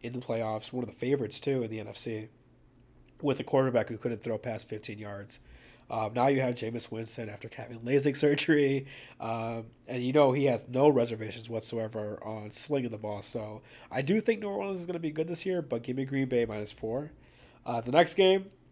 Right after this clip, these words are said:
is gonna be a boring one, a shit show of a game. It is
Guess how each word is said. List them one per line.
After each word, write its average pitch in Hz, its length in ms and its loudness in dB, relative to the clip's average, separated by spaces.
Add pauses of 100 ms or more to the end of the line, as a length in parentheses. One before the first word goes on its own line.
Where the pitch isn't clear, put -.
(160)
is 123 600 0
gonna 123 200 -4
be 113 160 -4
a 101 80 -12
boring 156 400 6
one, 165 320 0 (500)
a - 160 -6
shit - 320 -2
show 165 280 2
of 156 140 0
a 160 40 0
game. 160 320 -4
It 117 140 -6
is 117 280 -8